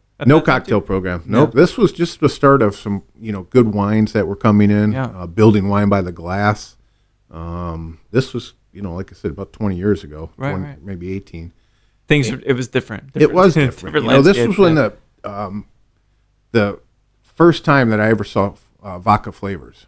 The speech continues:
Speaker 2: you know, and the first release of flavored vodkas were really Stoli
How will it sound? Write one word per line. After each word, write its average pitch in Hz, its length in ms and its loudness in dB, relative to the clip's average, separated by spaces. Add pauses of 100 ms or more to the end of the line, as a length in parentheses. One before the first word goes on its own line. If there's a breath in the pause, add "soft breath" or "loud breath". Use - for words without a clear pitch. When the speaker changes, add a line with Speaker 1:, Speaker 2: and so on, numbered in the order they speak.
(120)
Speaker 2:
you 92 100 -18
know, 87 140 -14
and 90 80 -12
the 90 60 -14
first 139 340 2
release 117 320 4
of 92 160 -8
flavored 104 420 0
vodkas 98 420 -4
were 85 120 -16
really 95 280 -4
Stoli 87 560 -10